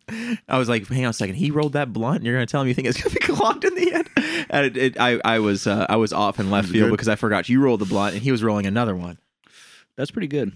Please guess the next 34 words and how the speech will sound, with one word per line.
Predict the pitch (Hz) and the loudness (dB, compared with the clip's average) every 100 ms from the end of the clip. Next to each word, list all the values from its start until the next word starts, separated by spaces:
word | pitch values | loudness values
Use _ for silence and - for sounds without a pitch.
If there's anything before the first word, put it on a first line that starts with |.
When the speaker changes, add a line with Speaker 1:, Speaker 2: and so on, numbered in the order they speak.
| - | -8
Speaker 3:
that | 104 | -8
duct | 90 98 | -8 -6
tape. | 113 113 - _ - | -4 -6 -8 _ -6
Speaker 2:
Yeah, | 92 | -2
I | |
like | 101 85 85 | 0 0 -2
it | |
a | 80 | -2
lot. | 78 76 - - - - - - - - _ _ | -2 -6 -10 -20 -20 -20 -20 -20 -20 -20 _ _
Speaker 3:
Yeah, | 117 | -8
it's | 104 | -4
Speaker 2:
And | 90 | -2
Speaker 3:
good | 107 | 2
Speaker 2:
I'm | |
Speaker 3:
smoke. | 123 | 2
Speaker 2:
not | 120 110 | 2 -2
the, | - | -2
I'm | 107 135 | -2 0
not | 151 | 0
a | 127 | 0
very | 123 120 | 0 2
big | 117 104 | 0 0
Do-si-do | 113 127 98 87 | 0 0 -2 -2
fan, | 85 92 85 | -2 -2 0
but | 85 | 0
I | |
love | 95 101 95 | 0 -2 0
Gorilla | 98 101 | 0 0
Glue. | 82 85 | 0 -2
So, | - 82 82 - _ _ - - - - | -2 -4 -4 -8 _ _ -20 -20 -10 -2
and | 101 | 2
you | 101 | 2
were | 90 | 2
saying | - 104 90 80 | 0 0 0 -4